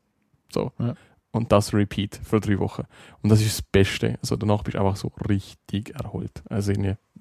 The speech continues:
Speaker 1: bei mir ist es immer so gegangen.
Speaker 2: Ja,
Speaker 1: Und das
Speaker 2: weiß
Speaker 1: ist so,
Speaker 2: nicht.
Speaker 1: das
Speaker 2: Ja,
Speaker 1: kann ich
Speaker 2: früher ist das einmal so gewesen, ja, auf jeden Fall.
Speaker 1: Ja.
Speaker 2: Aber, pff.
Speaker 1: Ach ja. Also muss ich, eben, es muss nicht immer so sein, aber das,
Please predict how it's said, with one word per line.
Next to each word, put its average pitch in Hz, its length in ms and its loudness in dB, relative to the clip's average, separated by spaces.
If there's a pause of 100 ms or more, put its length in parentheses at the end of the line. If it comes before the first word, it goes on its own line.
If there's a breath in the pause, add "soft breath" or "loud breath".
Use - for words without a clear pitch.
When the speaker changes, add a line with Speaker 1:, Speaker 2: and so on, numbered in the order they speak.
(100)
Speaker 1:
bei 113 100 -4
mir 110 140 8
ist 104 80 4
es - 60 -2
immer 113 180 4
so 104 80 6
gegangen. 95 300 4 (760 soft breath)
Speaker 2:
Ja, 101 400 0
Speaker 1:
Und 123 140 8
das 131 100 10
Speaker 2:
weiß 151 60 10
Speaker 1:
ist 147 100 8
so, 143 80 12
Speaker 2:
nicht. 123 100 10
Speaker 1:
das 120 60 10
Speaker 2:
Ja, - 20 10
Speaker 1:
kann 135 100 10
ich 135 80 8
Speaker 2:
früher 185 280 8
ist - 160 2
das 147 120 0
einmal 131 220 8
so 117 140 8
gewesen, 120 320 6
ja, 104 120 8
auf 107 220 8
jeden 107 180 4
Fall. 92 360 2
Speaker 1:
Ja. 123 240 10 (640 loud breath)
Speaker 2:
Aber, 101 400 0
pff. - 480 -16 (840 loud breath)
Speaker 1:
Ach - 260 -2
ja. 104 160 -2 (260)
Also 127 200 6
muss 147 140 8
ich, 147 100 0
eben, 143 160 6
es 117 120 8
muss 120 120 4
nicht 120 120 2
immer 120 160 4
so 120 100 0
sein, 107 200 2
aber 104 100 6
das, - 200 2